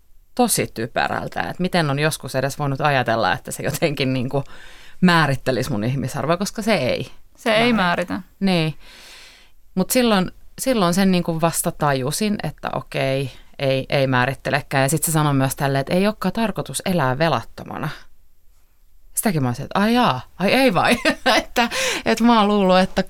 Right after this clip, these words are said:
Speaker 1: kellään mulla ei ole velkaa kuin paitsi mulla. Sitten alkoi se niinku iso työ, joka on varmasti, ja niinku mäkin oon puhunut monen velkaantuneen kanssa, niin se on, se ku-, tuntuu tosi raskaalta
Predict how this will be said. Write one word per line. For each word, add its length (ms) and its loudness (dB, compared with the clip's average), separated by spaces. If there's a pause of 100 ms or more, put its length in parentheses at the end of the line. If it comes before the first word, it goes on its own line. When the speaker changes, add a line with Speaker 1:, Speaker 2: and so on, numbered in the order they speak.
(120)
Speaker 1:
kellään 360 4
mulla 340 2
ei 100 -2
ole 100 -2
velkaa 420 2
kuin 180 -2 (320)
paitsi 320 2
mulla. 460 4 (1200)
Sitten 340 2
alkoi 200 2
se 100 4
niinku 220 0
iso 260 0 (120)
työ, 360 2 (200)
joka 240 2
on 220 2
varmasti, 480 2
ja 40 2
niinku 440 0
mäkin 220 0
oon 80 -2
puhunut 260 2
monen 220 0
velkaantuneen 580 0
kanssa, 360 -2
niin 120 -2
se 140 2
on, 220 0 (340)
se 120 -4
ku-, 260 -4
tuntuu 320 0
tosi 280 0
raskaalta 760 0